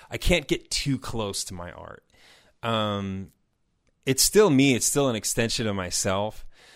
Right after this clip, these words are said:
Uh, but when I'm using that art to make a living, to pay my bills, uh, I can't get too close to it because,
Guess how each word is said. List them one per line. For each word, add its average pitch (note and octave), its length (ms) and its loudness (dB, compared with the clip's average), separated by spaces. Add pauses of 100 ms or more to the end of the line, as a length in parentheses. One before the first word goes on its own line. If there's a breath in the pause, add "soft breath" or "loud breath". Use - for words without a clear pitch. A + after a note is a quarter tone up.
(380 soft breath)
Uh, G2 480 2
but G#2 360 0
when G#2+ 260 -4
I'm G2 260 -4 (100)
using B2 560 2
that A#2 240 2
art A2 320 0
to G2+ 520 -4
make G#2+ 220 -4
a G#2+ 60 -4
living, G2+ 520 0
to G#2+ 120 -8
pay A2 160 0
my G2+ 120 0
bills, G#2 560 -4 (460 soft breath)
uh, F2 680 0 (100)
I G#2+ 100 -2
can't C#3+ 320 2
get - 200 -6
too - 340 0
close A2+ 460 -2
to A2 100 -2
it G2+ 180 -6
because, G#2 760 -4